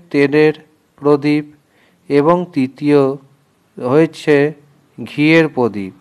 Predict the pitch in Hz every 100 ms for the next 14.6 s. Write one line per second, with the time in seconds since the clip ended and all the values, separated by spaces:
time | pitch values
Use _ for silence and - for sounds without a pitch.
0 | _ _ _ _ - 143 143 160 135 139
1 | 117 98 - _ _ _ - 113 151 151
2 | 151 170 170 165 170 _ _ _ _ -
3 | 151 165 135 131 139 147 151 147 143 143
4 | 143 - _ _ _ - 127 123 143 151
5 | 160 151 139 135 135 139 135 139 139 _
6 | _ _ 123 143 156 147 139 135 143 143
7 | 143 _ _ _ _ 143 147 135 151 147
8 | 147 160 - 131 120 120 113 104 90 98
9 | _ _ _ _ - 143 151 165 170 175
10 | 170 165 165 160 151 160 139 123 - _
11 | - _ - - 156 156 170 165 151 143
12 | 151 151 156 - _ _ _ - 127 139
13 | 143 143 151 151 143 135 135 - 156 143
14 | 139 120 117 143 139 143